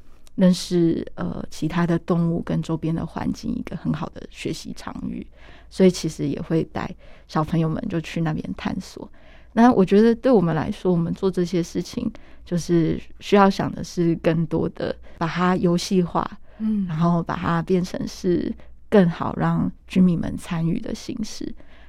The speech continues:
Speaker 1: 那其实我也会很鼓励说，不只是孩子，就是带着孩子来的家长，应该在这些活动里面也可以有所参与跟获得。所以就是会想办法让他们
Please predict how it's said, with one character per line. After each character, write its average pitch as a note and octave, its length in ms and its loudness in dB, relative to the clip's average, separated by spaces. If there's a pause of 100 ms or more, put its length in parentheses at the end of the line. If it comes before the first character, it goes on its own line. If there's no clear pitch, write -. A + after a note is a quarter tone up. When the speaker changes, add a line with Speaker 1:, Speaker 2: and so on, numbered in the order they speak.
Speaker 1:
那 G#3 160 8
其 G3+ 160 4
实 E3+ 80 2
我 E3+ 140 6
也 D#3+ 120 2
会 F3 160 4
很 E3 200 2
鼓 - 180 -2
励 D3+ 180 0
说， - 360 -8
不 A3 80 2
只 D3+ 160 -4
是 D#3 120 -2
孩 - 240 -4
子， - 240 -10 (440)
就 F#3 160 4
是 F3+ 280 4 (120)
带 F#3 160 6
着 F3 180 -2
孩 F3 180 2
子 F3+ 160 0
来 - 160 -2
的 F#3+ 140 -4
家 F3 300 2
长， - 260 0
应 F3 160 0
该 F3 140 2
在 F#3 120 2
这 F3 120 2
些 F3 200 0
活 E3+ 160 0
动 E3+ 240 -2
里 - 80 -2
面 - 280 0
也 - 260 -4 (140)
可 F#3 120 0
以 F3 120 6
有 F3 120 4
所 - 200 0
参 - 200 2
与 E3+ 160 0
跟 - 140 -8
获 - 260 -8 (120)
得。 - 120 -10 (520)
所 - 180 6
以 F3+ 80 8
就 F3+ 160 4
是 F3 140 2
会 F3 280 2
想 - 240 0
办 E3+ 160 2
法 - 220 -2
让 F3 140 2
他 F3 120 -2
们 F3 160 2